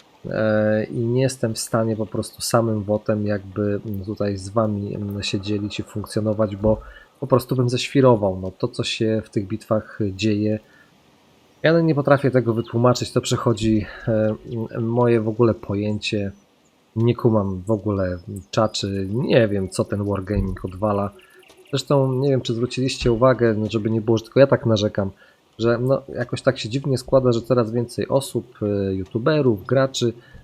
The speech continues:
którzy gdzieś tam się wypowiadają, twierdzą, że faktycznie World of Tanks coraz jest gorszy, coraz bardziej schodzi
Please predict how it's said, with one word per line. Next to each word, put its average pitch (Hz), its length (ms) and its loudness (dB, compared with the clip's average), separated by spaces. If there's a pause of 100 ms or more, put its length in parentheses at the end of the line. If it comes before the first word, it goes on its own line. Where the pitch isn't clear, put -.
(200)
którzy 107 200 -4
gdzieś 104 220 -4
tam 113 140 0
się - 140 -8
wypowiadają, 110 680 0
twierdzą, 123 420 0
że 110 80 -4
faktycznie 113 580 -4
World 110 260 0
of 110 120 -6
Tanks - 420 -4 (480)
coraz 143 500 6
jest 101 520 -2
gorszy, 120 460 4
coraz 120 360 2
bardziej 101 380 -2
schodzi 92 460 -6